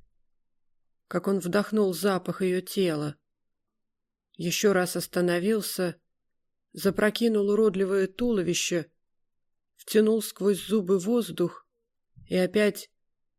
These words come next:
совсем растерянно, отчаянно пробормотал: "Боже мой!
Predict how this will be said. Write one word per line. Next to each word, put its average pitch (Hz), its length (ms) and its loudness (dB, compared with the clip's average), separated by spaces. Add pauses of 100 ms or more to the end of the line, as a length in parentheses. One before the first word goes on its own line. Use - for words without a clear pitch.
(140)
совсем 190 480 0
растерянно, 180 960 0 (460)
отчаянно 196 680 0
пробормотал: 190 1000 -2 (1500)
"Боже 196 400 0
мой! 175 500 -6